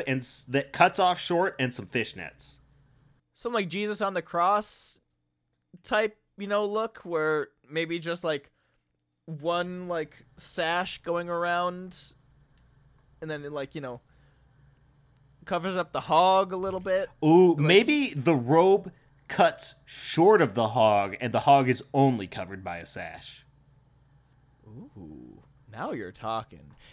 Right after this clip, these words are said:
Speaker 2: You do gotta be bricked up twenty-four seven, though. It's just, like, a washcloth covering it up.
Speaker 1: I don't know what you mean by bricked up.
Speaker 2: Use your imagination.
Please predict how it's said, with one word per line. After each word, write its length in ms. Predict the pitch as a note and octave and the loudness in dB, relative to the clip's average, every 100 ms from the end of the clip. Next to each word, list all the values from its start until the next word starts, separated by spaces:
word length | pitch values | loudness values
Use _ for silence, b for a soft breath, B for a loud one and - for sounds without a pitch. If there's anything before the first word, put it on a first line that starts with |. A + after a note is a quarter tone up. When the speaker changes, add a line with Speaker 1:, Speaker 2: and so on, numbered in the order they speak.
| b | b
Speaker 2:
You 180 | D#3+ F#3 | -8 -6
do 280 | D3+ A#3+ | -4 -6
gotta 260 | A3 G3+ F#3+ | 0 0 0
be 100 | F3+ | -2
bricked 440 | E3 - D#3+ D#3 D3+ | -8 -4 -4 -2 -4
up 200 | C#3 - | -4 -6
twenty-four 520 | C3+ B2+ A#2 A#2 A2+ | -14 -12 -12 -12 -10
seven, 420 | - A2+ F#2+ G2+ | -10 -10 -10 -16
though. 220 | F#2 F#2 A2+ | -18 -18 -10
It's 200 | - E3 | -6 -4
just, 200 | - F#3+ | -4 -4
like, 100 | F3+ | -2
a 60 | D3+ | -2
washcloth 760 | B2 C3 C3 - - A2 G#2+ | -2 -2 -4 -8 -8 -8 -8
covering 340 | - B2 A#2 A2+ | -12 -12 -12 -12
it 120 | A2 | -10
up. 200 | A2+ A2+ _ _ _ _ _ _ _ _ _ _ _ _ _ - | -10 -12 _ _ _ _ _ _ _ _ _ _ _ _ _ -2
Speaker 1:
I 100 | D3 | 2
don't 160 | D3 | 2
know 80 | C#3 | 2
what 140 | C3+ B2+ | 2 0
you 60 | |
mean 180 | A#2+ A2+ | -2 -2
by 140 | G2+ | -2
bricked 360 | F#2+ B2 G#2 - | -2 -2 -2 -4
up. 240 | G#2 C3 - - _ _ _ _ _ _ _ _ _ _ _ _ _ _ _ _ _ _ _ | -6 -6 -12 -20 _ _ _ _ _ _ _ _ _ _ _ _ _ _ _ _ _ _ _
Speaker 2:
Use 280 | F#4+ F4+ E3+ | -2 -2 0
your 120 | E3 | -2
imagination. 840 | C#3+ C#3 C3 A#2 G#2+ G#2+ E3 F#3+ | 0 0 -2 -8 -8 -10 -14 -16